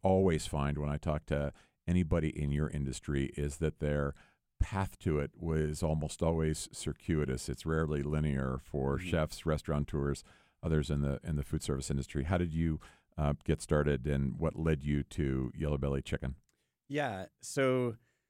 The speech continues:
Speaker 2: basically my background is in athletics. I was on a U S ski team for a long time, um, when I was a kid,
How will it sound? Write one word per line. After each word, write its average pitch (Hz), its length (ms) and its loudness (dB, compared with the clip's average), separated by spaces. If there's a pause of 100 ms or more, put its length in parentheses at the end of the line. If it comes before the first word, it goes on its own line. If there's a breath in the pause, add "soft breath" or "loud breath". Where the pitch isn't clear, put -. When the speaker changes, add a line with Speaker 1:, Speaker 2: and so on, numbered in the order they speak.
(200)
Speaker 2:
basically 160 320 6
my 113 120 6
background 98 440 0
is 95 100 -4
in 95 60 -2
athletics. 90 640 -6
I - 60 -6
was 101 100 -6
on 101 120 -6
a 98 100 -6
U 95 40 -4
S 87 100 -8
ski 104 160 -8
team 98 240 -4
for 95 80 -10
a 92 80 -2
long 92 160 -4
time, 90 460 -8 (160)
um, 85 340 -10 (240)
when 101 140 -4
I 92 80 -4
was 92 100 -8
a 92 60 -12
kid, 95 440 -4